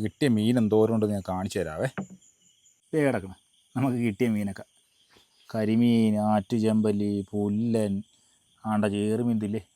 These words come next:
വരക്കാതെ. ചേറുമീനെ പുറത്തിട്ട് കഴിഞ്ഞാൽ പണിയാട്ടാ. അത് കാരണം എന്തേ അവന് ജീവനുള്ള കാരണം ചാടിപ്പോവും. ചേറുമീനും നാടൻ മുരലൊക്കെ വലക്കാത്ത കിടപ്പുണ്ട്. പിന്നെ ഇത് ഇവിടെ ഒരുത്തൻ ചാടി കിടപ്പുണ്ട് നാടൻ മുരൽ. ദേ കിടക്കും നാടൻ മുരൽ. ഒരുത്തൻ ഇപ്പുറത്തോട്ട് ചാടി, ഈ ഗ്യാപ്പ് വഴി. എന്നിട്ടേ, ഏയ്, അവിടെ കിടക്ക്, അവിടെ. നമുക്കേ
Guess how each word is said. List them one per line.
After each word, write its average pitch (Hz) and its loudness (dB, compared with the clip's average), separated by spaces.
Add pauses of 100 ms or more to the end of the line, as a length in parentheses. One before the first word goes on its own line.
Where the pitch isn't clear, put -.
വരക്കാതെ. 104 -2
ചേറുമീനെ 120 -4
പുറത്തിട്ട് 107 -8
കഴിഞ്ഞാൽ 107 -2
പണിയാട്ടാ. 92 -10 (480)
അത് 101 -14
കാരണം 101 -8
എന്തേ 98 -8 (720)
അവന് 107 -4
ജീവനുള്ള 113 0
കാരണം 104 -2
ചാടിപ്പോവും. - -6 (280)
ചേറുമീനും 104 -2
നാടൻ 98 -4
മുരലൊക്കെ 104 -6
വലക്കാത്ത 98 -6
കിടപ്പുണ്ട്. 98 -6
പിന്നെ 107 -4
ഇത് 104 -4
ഇവിടെ 123 -4
ഒരുത്തൻ 104 -6
ചാടി 98 -4
കിടപ്പുണ്ട് 95 -8
നാടൻ 90 -12
മുരൽ. 90 -14 (440)
ദേ 101 -4
കിടക്കും 92 -6
നാടൻ 85 -12
മുരൽ. 87 -12 (720)
ഒരുത്തൻ 101 -4
ഇപ്പുറത്തോട്ട് 110 -2
ചാടി, 90 -6 (120)
ഈ - -6
ഗ്യാപ്പ് 90 -10
വഴി. 95 -8 (880)
എന്നിട്ടേ, 120 2 (500)
ഏയ്, 139 4 (260)
അവിടെ 214 -2
കിടക്ക്, 143 0
അവിടെ. 131 -4 (680)
നമുക്കേ 135 2